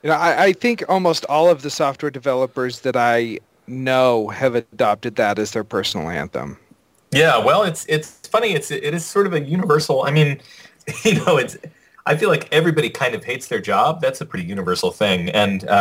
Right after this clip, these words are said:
Speaker 2: um, I've even had people say to me, uh, you know, "I, I do, <laughs> uh, I hang drywall in houses, and that song is my whole story. It should be called Drywall Monkey,"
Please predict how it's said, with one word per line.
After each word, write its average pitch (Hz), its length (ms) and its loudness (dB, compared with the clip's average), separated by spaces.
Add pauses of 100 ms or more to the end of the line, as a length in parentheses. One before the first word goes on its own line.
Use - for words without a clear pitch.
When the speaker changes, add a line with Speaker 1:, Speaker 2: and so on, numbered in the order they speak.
(140)
Speaker 2:
um, 92 280 -4 (560)
I've 117 180 2
even 117 180 0
had 113 180 -2
people 101 240 -4
say 110 220 4
to 101 60 -2
me, 92 360 -4 (400)
uh, 92 400 4
you 110 100 -6
know, 87 220 0
"I, 107 420 4
I 110 200 2
do, 107 420 -4
<laughs> - 260 -6
uh, 104 300 0 (480)
I 107 160 4
hang 117 300 0
drywall 101 720 0
in 92 100 -14
houses, 92 560 -6
and 90 380 -8
that 110 220 0
song 117 540 0 (640)
is 95 280 -6
my 113 400 4
whole 131 360 4
story. 123 500 2 (120)
It 90 140 -4
should 120 160 -2
be 120 80 -2
called 117 280 2
Drywall 110 400 4
Monkey," 85 400 -8